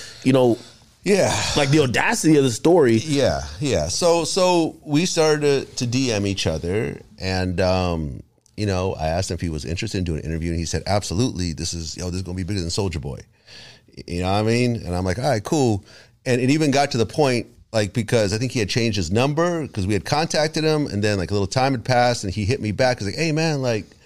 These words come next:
Speaker 2: do, do, you know, I still wanna do it. I'll, I'll pay you. I'll pay you to do the interview." And I'm like, "No, no, no, it's, it's cool. Like, we just couldn't
Speaker 1: Really?
Speaker 2: contact you. It's still gonna happen." So, so we did the interview, and, um, before the interview started,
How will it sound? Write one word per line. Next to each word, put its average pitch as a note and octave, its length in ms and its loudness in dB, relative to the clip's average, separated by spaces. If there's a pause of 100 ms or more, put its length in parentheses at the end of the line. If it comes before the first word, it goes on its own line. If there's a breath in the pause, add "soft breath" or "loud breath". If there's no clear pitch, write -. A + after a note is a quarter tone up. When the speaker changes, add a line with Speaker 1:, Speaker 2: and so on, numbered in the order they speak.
(880 soft breath)
Speaker 2:
do, A#2 100 -6
do, B2+ 140 -2 (200)
you C3+ 80 -2
know, B2+ 180 4
I B2+ 120 2
still D#3+ 200 0
wanna D3+ 160 2
do D#3 80 2
it. A#2 40 4
I'll, B2 180 2
I'll C3+ 100 2
pay F#3 200 2
you. C3 340 2
I'll G#2 100 2
pay E3 140 0
you D#3+ 80 2
to C#3 40 2
do C3+ 120 2
the C#3 160 2
interview." G2 320 0
And E2+ 100 -4
I'm A#2 120 0
like, A#2 120 2
"No, C#3+ 180 2
no, C#3+ 40 4
no, G#2+ 160 4
it's, G#2 140 -2
it's - 180 -6
cool. A#2+ 340 0
Like, G#2+ 300 0
we A2 80 2
just - 380 -4
couldn't - 160 4
Speaker 1:
Really? D3 120 0
Speaker 2:
contact D3 440 -2
you. D2 340 -10
It's G2 140 -4
still A2 180 0
gonna F2+ 180 0
happen." G#2 380 -2
So, E2+ 320 -4 (480 loud breath)
so A#2+ 160 -2
we A2 100 2
did D3+ 160 2
the F#3 100 0
interview, B2 600 2 (600)
and, A#2+ 340 0
um, G#2+ 260 2
before D3 320 0
the C#3+ 100 -2
interview C#3 280 -2
started, A2+ 600 0